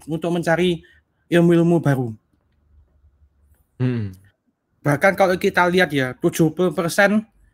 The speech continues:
Speaker 1: direktur di Amerika, kalau nggak saya, kalau nggak salah saya baca,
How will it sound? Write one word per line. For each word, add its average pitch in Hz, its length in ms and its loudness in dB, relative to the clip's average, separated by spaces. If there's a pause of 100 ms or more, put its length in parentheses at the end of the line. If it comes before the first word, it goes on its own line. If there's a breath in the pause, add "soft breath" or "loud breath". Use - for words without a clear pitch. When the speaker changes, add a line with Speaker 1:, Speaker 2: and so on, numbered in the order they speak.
(180)
Speaker 1:
direktur 170 560 2
di 156 560 2
Amerika, 165 560 -2
kalau 147 160 -8
nggak 127 100 -8
saya, 156 220 -4
kalau 151 240 -2
nggak 127 160 -4
salah 156 160 2
saya 160 240 -2
baca, 156 500 -2